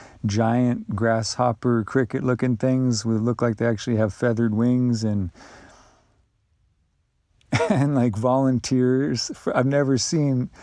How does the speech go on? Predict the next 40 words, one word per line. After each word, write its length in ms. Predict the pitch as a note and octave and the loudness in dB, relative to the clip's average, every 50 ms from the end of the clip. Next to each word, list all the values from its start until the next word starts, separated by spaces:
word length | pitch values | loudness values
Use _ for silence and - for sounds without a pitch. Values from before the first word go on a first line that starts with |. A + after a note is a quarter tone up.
| - - - | -20 -20 -6
not 280 | - B2 B2+ C3 C#3 C#3 | -2 0 0 2 2 2
out 180 | C3 B2 A#2+ | 2 0 0
here 320 | G#2+ A2+ C#3 D3+ C#3+ C3 A#2 | 0 0 0 2 2 2 0
at 100 | A2+ A2+ | 0 0
least, 340 | A2+ A#2 A#2 A#2 G#2+ - - | 0 2 2 0 0 -2 0
I've 180 | - B2 C3+ | 0 0 2
never 260 | C#3 C3+ C3+ B2+ B2 | 2 2 2 2 0
seen 500 | G#2+ - - - C#3 C#3 C3+ B2+ B2 A2 - - - - - - - - _ | 0 -2 -2 0 0 0 2 0 0 -2 -4 -8 -20 -20 -20 -20 -20 -10 _
volunteer 680 | A2 G#2 A#2+ A#2+ B2 B2+ B2+ A#2+ A2 - - B2 A#2 A2 | -2 0 2 2 2 2 0 0 -2 -2 0 0 0 0
plants 420 | G#2 - - C3 C3 B2+ B2 G#2 - | 0 -2 -2 0 0 0 0 -2 -4
growing 420 | A2+ A2 A#2+ A#2+ A#2+ A#2+ A#2 A2+ | -2 0 2 2 2 2 0 -2
from 260 | G#2 - A#2+ A2 G#2+ | -2 -2 -2 -2 -2
seeds 380 | G2 - - C3 B2+ B2+ A#2+ G#2 | -2 -2 -2 0 0 0 0 -2
that 140 | B2 A#2+ A2 | -2 0 0
I've 180 | G#2+ G2+ F#2+ | 0 -2 -2
dropped, 440 | F2+ G2 B2 B2+ B2+ A#2+ A2 - - | -2 -2 0 0 2 0 -2 -2 -2
like 180 | A2+ A2 G2+ G2+ | -2 -2 0 0
my 140 | A2+ G#2 | 0 0
sesame 520 | F#2+ - - B2+ A#2+ - - A#2+ A2+ A2+ G#2+ | 0 -2 0 -2 0 0 0 0 0 0 0
seeds 420 | F#2+ - - B2 A#2 A2+ G#2+ G2+ | -2 -2 -2 0 2 2 0 0
where 200 | G#2 A2 G#2+ G2+ | 0 0 2 2
I 40 | G2+ | 0
grind 380 | F#2+ F#2+ G#2+ A2 A#2 B2 B2 A#2 | 0 0 0 2 2 2 0 0
them. 180 | A2 G#2 G#2 | 0 0 -2
Of 120 | G#2 F#2+ - | -4 -4 -4
course, 400 | - A#2+ A#2 A2+ G2+ - - - - - - - - | 0 0 2 2 0 -2 -6 -10 -12 -18 -20 -14 -2
there's 160 | - A2+ G2 | -2 -2 0
gonna 220 | G2 A#2+ A2+ A2 | 2 0 0 2
be 160 | G#2 A2 A2 A2 | 2 2 2 0
a 60 | G2 | 0
few 360 | - - - A#2+ A#2 A2+ A2+ | -2 -2 0 0 2 2 2
that 200 | A2 A2 G#2 G#2 | 2 0 0 0
get, 160 | G#2+ A#2 B2 B2 | 0 -2 0 0
that, 280 | A2+ G#2 G2+ G#2+ - - | 0 0 0 -2 -2 0
that 140 | A2+ A2 | 0 2
escape, 540 | G#2 F#2+ - - - C3+ C3 B2 A#2 G#2 - - - - - - - - | 2 0 -2 -4 -2 0 0 0 0 -2 -6 -16 -20 -20 -20 -12 -4 0
and 160 | A#2 G#2+ A2+ | 0 2 2
they're 120 | A#2+ B2+ | 2 0
popping 460 | B2 - A#2 A#2+ A#2+ - C3+ A#2+ A#2 | 0 0 0 0 0 2 0 0 2
up 280 | B2 B2 A#2 G#2+ - - | 2 2 0 -2 -4 -14